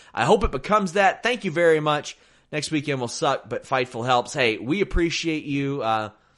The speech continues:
I know it's gonna be a tough time for you. You've told me and Warren personally, but you, you've done a lot of people proud. You're, you're a good dude, and, uh, this match,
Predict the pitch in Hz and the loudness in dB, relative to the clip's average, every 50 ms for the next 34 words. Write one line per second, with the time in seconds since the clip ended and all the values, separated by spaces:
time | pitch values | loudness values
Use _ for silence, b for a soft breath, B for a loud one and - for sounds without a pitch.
0 | b b b b b b _ - 113 127 139 139 139 135 135 - 143 131 131 131 | b b b b b b _ -8 -6 -2 0 0 0 0 0 -2 -4 -2 -2 -2
1 | 123 127 151 135 123 - 147 135 127 127 123 127 131 127 123 120 117 107 135 139 | -2 -2 -2 -4 -4 -4 -2 -2 -2 -2 -4 -6 -6 -6 -6 -6 -6 -6 -4 -4
2 | 127 123 120 123 123 120 117 120 120 120 117 113 - 135 131 127 123 - - 113 | -4 -4 -4 -6 -6 -6 -6 -4 -4 -4 -6 -6 -6 -6 -6 -6 -6 -8 -10 -12
3 | 110 107 98 110 104 - - b b b b b b b b b b _ _ _ | -12 -10 -8 -6 -8 -8 -8 b b b b b b b b b b _ _ _
4 | _ _ _ _ _ _ _ _ _ 113 120 143 156 160 151 156 165 151 139 160 | _ _ _ _ _ _ _ _ _ _ -12 -10 -10 -8 -6 -6 -4 -2 0 0
5 | 151 147 139 139 135 123 135 135 123 120 98 - 123 117 110 104 95 92 90 90 | 0 2 0 0 -2 -2 -4 -6 -8 -8 -6 -2 0 2 2 2 2 0 -2 -6
6 | 95 98 101 104 107 110 107 95 107 117 110 107 110 117 110 110 113 110 104 104 | -6 -8 -6 -6 -4 -6 -6 -4 -4 -4 -4 -4 -2 -2 -2 -2 -2 -4 -4 -6
7 | 98 95 95 92 92 90 90 90 87 80 80 98 135 135 - 110 113 117 123 117 | -6 -6 -6 -6 -6 -4 -4 -4 -4 -6 -8 -10 -10 -10 -6 -4 -2 0 0 0
8 | 104 80 - - - - | -2 -4 -8 -12 -14 -14